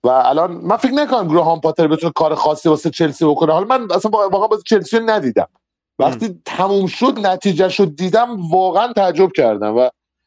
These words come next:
Speaker 1: عجیب بود برام که چطور چلسی که این همه مدعی بوده تو این یکی دو سال اخیر اومده همچین نتیجه‌ای گرفته. حالا یک هیچ، ببین سی ال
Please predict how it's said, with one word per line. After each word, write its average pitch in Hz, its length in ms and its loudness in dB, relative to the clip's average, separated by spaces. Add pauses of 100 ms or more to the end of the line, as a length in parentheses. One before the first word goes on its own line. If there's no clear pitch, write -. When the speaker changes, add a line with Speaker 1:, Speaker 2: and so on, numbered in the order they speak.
(140)
Speaker 1:
عجیب 156 400 0
بود 123 180 0
برام 104 300 0
که - 180 -4
چطور 196 520 0
چلسی 170 600 0
که 147 260 -2
این 240 280 0
همه 196 480 0 (640)
مدعی 160 560 2
بوده 214 220 0
تو 180 120 -2
این 165 80 2
یکی 160 220 0
دو 147 120 4
سال 139 240 0
اخیر 123 480 2 (640)
اومده 170 500 2 (120)
همچین 175 480 0
نتیجه‌ای 170 520 0
گرفته. 151 460 2
حالا 147 180 2
یک 165 360 2
هیچ، 185 240 0
ببین 196 260 0
سی - 480 -2
ال 202 260 2